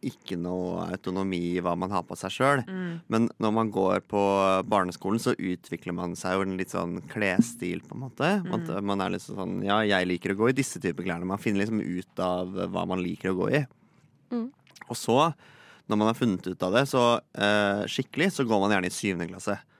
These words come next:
Speaker 1: Og da, når man kommer på ungdomsskolen da, så har man på en måte en sjanse til å resette hele kjøleskapet, holdt jeg på å si. <laughs> Hele klesskapet.
Speaker 2: Ja.
Speaker 1: Og være sånn, nå er jeg, nå er dette meg, på en måte. Nå er det
Speaker 2: Mm.
Speaker 1: sånn jeg går kledd.
Speaker 2: Mm.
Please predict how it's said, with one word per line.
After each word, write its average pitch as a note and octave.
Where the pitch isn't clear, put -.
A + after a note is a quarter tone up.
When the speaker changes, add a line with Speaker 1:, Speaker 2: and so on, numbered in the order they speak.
Speaker 1:
Og A#2
da, C3+
når A2
man -
kommer F#2+
på A2+
ungdomsskolen G2+
da, E3
så -
har G#2+
man F2+
på -
en A#2
måte -
en -
sjanse G2+
til G2+
å A2+
resette F#2
hele G#2+
kjøleskapet, G2
holdt A#2
jeg -
på -
å -
si. -
<laughs> -
Hele -
klesskapet. C#3
Speaker 2:
Ja. G3
Speaker 1:
Og C3+
være A#2+
sånn, A2+
nå A#2
er A#2
jeg, G2
nå A#2
er A#2
dette -
meg, G2+
på -
en A#2+
måte. C3
Nå G#2+
er -
det A#2
Speaker 2:
Mm. E3+
Speaker 1:
sånn G#2+
jeg F2+
går F2+
kledd. A2
Speaker 2:
Mm. F3